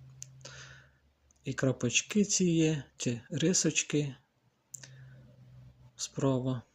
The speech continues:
в слідуючому листочку, і начебто трикутник, такий, як галочка, теж начебто є. Так що буду надіятися, що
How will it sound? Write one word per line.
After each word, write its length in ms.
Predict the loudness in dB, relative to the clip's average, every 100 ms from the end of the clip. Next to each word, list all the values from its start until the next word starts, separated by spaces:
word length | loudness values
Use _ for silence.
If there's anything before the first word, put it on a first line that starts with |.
| _ _ -20 -12
в 180 | -10 -6
слідуючому 580 | -2 2 2 2 0
листочку, 600 | 0 0 0 0 0 0
і 80 | 0
начебто 580 | 2 0 -4 -6 -6 -6 -10 _ _ _ _ _ -20 _ _ -20 _ _ _ _ _
трикутник, 840 | 0 0 2 -2 0 -2 -4 -12 _ _ -12
такий, 440 | -10 -4 -4 -2 -8 _
як 200 | -4 -4
галочка, 680 | -2 -2 -2 -4 -6 -8 -10 _ _ -18
теж 200 | -6 -4
начебто 580 | -2 -2 -2 -6 -8 -6
є. 280 | -4 -4 -8 _ _ _ _ _ _ _ _ _ _ _ _ _ _ _ _ _ _ _ _ _ _ _ _ _ _ _ -20 -20 -20 _ _ _ _ _ _ _ -8
Так 200 | -8 -6
що 120 | -8
буду 280 | -4 -2 0
надіятися, 640 | 0 0 2 2 2 -2 0
що 320 | 0 -2